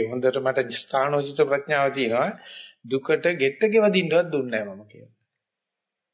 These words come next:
මේක ලියලා අහන මේ අමුඩ ගහන මොනවද හොයන්නේ? මේ දුක්ඛ සත්‍ය අවබෝධ කරන්න තමයි මේ වැඩ හැබැයි.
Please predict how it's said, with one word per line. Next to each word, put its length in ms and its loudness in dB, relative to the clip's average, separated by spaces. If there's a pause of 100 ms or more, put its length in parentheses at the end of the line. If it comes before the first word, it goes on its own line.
(1200)
මේක 140 2
ලියලා 300 4
අහන 120 -2
මේ 120 0
අමුඩ 220 0
ගහන 280 4
මොනවද 300 2
හොයන්නේ? 260 4
මේ 140 -6
දුක්ඛ 320 -2
සත්‍ය 300 2
අවබෝධ 320 4
කරන්න 240 2
තමයි 240 4
මේ 160 2
වැඩ 180 4
හැබැයි. 320 -2